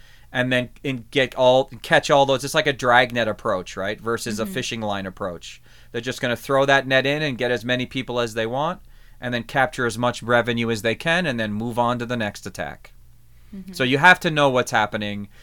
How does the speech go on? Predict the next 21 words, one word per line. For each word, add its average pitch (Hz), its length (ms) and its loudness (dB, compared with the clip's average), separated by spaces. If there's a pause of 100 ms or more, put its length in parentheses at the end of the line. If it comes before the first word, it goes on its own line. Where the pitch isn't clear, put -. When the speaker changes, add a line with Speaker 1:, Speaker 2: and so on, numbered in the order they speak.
(160)
Speaker 1:
You 120 80 -6
have 139 220 6
to 139 80 -10
be 135 160 -2
aware. 104 400 0
You 107 160 -8
have 127 220 4
to 139 80 -4
protect 127 380 -4
yourself. 95 640 -8 (640)
Um, 101 500 -6
and 117 220 -4
that's 131 220 2
your 151 120 6
responsibility, 107 840 -2
frankly. 92 460 -8 (100)
Protect 135 380 0
yourself. - 560 -6 (140)
And, 113 300 -6 (380)
you 120 100 -10
know, 107 220 -4